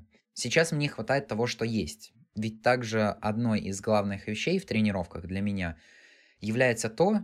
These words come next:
что есть возможность хоть иногда потренироваться вместе с кем-то, вместе с другом, вместе с наставником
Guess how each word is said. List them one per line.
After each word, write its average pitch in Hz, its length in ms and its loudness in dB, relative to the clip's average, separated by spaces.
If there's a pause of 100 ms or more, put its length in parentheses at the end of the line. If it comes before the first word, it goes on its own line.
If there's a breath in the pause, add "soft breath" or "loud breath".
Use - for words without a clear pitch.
что - 180 -6
есть 127 280 -2
возможность 123 760 -2
хоть - 380 -4
иногда 135 540 0
потренироваться 101 680 -2
вместе 101 420 -4
с - 120 -8
кем-то, 139 540 0 (380 loud breath)
вместе 117 420 -4
с 104 160 -2
другом, 110 520 0
вместе 107 380 -4
с - 100 -8
наставником 110 800 -2